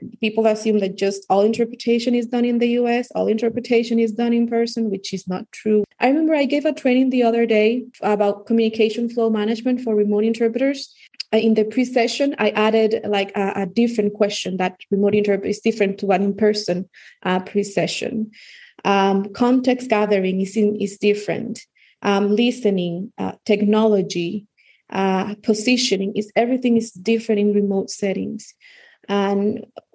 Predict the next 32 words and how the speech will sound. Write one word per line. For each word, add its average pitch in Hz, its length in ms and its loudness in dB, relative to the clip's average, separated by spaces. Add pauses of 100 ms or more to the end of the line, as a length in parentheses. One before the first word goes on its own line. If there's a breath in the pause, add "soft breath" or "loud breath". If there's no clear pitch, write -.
(180)
and, 214 400 0
and 208 260 2
again, 214 460 2
is 208 260 -2
that 208 400 0
we 214 80 2
have 214 260 2
to 240 80 -2
get 220 240 0
very 214 240 2
concrete 226 640 -2 (140)
and 196 180 -6
very 214 280 2
specific 226 840 -4
and 196 200 -4
really 220 340 2
outline 220 500 2
exactly 233 640 -2
what 220 160 -2
you 226 160 0
need 247 260 0
to 240 120 -4
learn, 240 320 2
just 220 160 0
like 254 160 0
I 254 80 0
did 254 180 -6
with 240 160 -4
the 233 100 -4
note-taking 220 760 -2
part, 196 260 -4
that, 196 180 -6